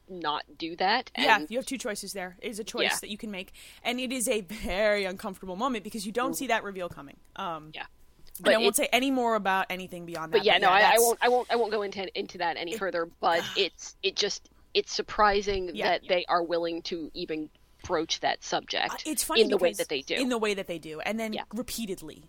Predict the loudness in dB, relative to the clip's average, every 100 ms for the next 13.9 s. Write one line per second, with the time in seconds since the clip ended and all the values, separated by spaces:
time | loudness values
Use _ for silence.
0 | -16 -10 -6 -6 -8 -6 2 6 8 8
1 | 6 6 4 4 2 2 2 2 6 6
2 | 6 4 2 0 0 -2 -4 -8 -8 -8
3 | -4 -2 -4 -8 _ _ -8 -2 0 0
4 | 0 2 2 2 -2 -8 0 2 2 -2
5 | 4 4 6 2 2 6 6 4 2 0
6 | 2 -2 0 0 2 2 0 -4 -8 -8
7 | -6 -6 -10 -14 _ -8 -6 -4 -6 -4
8 | -6 -8 -8 -8 -10 -8 -8 -8 -10 -8
9 | -10 -8 -6 -4 -2 -2 -4 -6 -10 -10
10 | -8 -8 -8 -8 -6 -8 -12 -20 -12 -8
11 | -8 -10 -12 -12 -10 -12 -12 -14 -10 -10
12 | -8 -8 -6 -6 -8 -10 -10 -8 -8 -10
13 | -10 -8 -10 -8 -12 -12 -10 -10